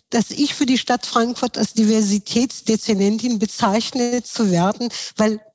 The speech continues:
zweitausendacht ist nicht vor hundert <laughs> Jahren, das ist wirklich nicht so lange her, wie entfernt die Menschen von Thema Diversität waren.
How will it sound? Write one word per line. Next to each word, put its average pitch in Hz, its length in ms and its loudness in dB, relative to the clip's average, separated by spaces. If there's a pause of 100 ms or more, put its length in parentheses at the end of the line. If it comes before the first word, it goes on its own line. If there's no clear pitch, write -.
zweitausendacht 214 760 0
ist - 200 -6
nicht 233 140 0
vor 220 140 0
hundert 202 320 2
<laughs> 196 120 2
Jahren, 214 420 0 (360)
das 240 160 0
ist 214 200 -2
wirklich 262 400 0
nicht - 260 0
so 240 120 2
lange 202 340 2
her, 190 220 2 (300)
wie 240 300 2
entfernt 254 1000 0 (180)
die 185 80 0
Menschen 170 500 0
von 175 280 -2 (260)
Thema 175 380 2
Diversität 165 880 0
waren. 147 360 -8